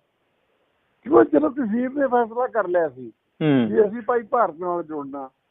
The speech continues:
Speaker 1: ਉਹ ਸਾਰਿਆਂ ਨੂੰ ਜੁੜਨਾ ਚਾਹੀਦਾ ਸੀ।
Speaker 2: ਜੀ।
Speaker 1: ਕਿਉਂਕਿ ਉਦੋਂ ਹਿੰਦੂ, ਮੁਸਲਿਮ, ਉਹ ਬੜਾ ਵੱਡਾ ਪੰਗਾ ਸੀ।
Speaker 2: ਹੂੰ।
Speaker 1: ਜਿਹਦੇ ਕਰਕੇ ਅੱਧਾ ਹਿੱਸਾ ਜਿਹੜਾ ਪੀ ਓ ਕੇ ਹੋ ਗਿਆ।
Speaker 2: ਜੀ।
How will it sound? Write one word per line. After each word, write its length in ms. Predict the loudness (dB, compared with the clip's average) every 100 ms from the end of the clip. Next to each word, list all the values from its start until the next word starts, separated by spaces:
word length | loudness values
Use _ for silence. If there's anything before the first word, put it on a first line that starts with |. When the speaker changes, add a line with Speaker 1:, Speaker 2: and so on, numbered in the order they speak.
| -14
Speaker 1:
ਉਹ 120 | -12
ਸਾਰਿਆਂ 260 | -4 -4 -4
ਨੂੰ 120 | -6
ਜੁੜਨਾ 320 | -10 -10 -10
ਚਾਹੀਦਾ 400 | -8 -8 -8 -8
ਸੀ। 240 | -12 -16 -20 _ _ _ _ -8 -4
Speaker 2:
ਜੀ। 280 | -2 -2 -8 _ _ _
Speaker 1:
ਕਿਉਂਕਿ 400 | 0 2 2 0
ਉਦੋਂ 340 | 2 2 2 -2
ਹਿੰਦੂ, 460 | -4 -10 -10 -10
ਮੁਸਲਿਮ, 480 | -10 -10 -10 -10 -4
ਉਹ 200 | -2 -2 -2
ਬੜਾ 180 | -4
ਵੱਡਾ 440 | -4 -8 -10 -6 -6
ਪੰਗਾ 400 | -6 -12 -12 -12
ਸੀ। 160 | -16 _ _ _ _ _ _ _ _ _ _ 2
Speaker 2:
ਹੂੰ। 340 | 4 4 2 -8 _ _ _ _ _
Speaker 1:
ਜਿਹਦੇ 320 | -14 -8 -4 2
ਕਰਕੇ 420 | 2 2 0 -2
ਅੱਧਾ 300 | 2 2 2
ਹਿੱਸਾ 300 | -2 -6 -6
ਜਿਹੜਾ 420 | -6 -4 -4 -6 -10 _ _ -20
ਪੀ 200 | -8 -2
ਓ 140 | -2
ਕੇ 200 | -2 -6
ਹੋ 200 | -4 -8
ਗਿਆ। 280 | -10 -14 -18 _ _ _ _ _ _ _ _ _ -8
Speaker 2:
ਜੀ। 300 | 0 0 0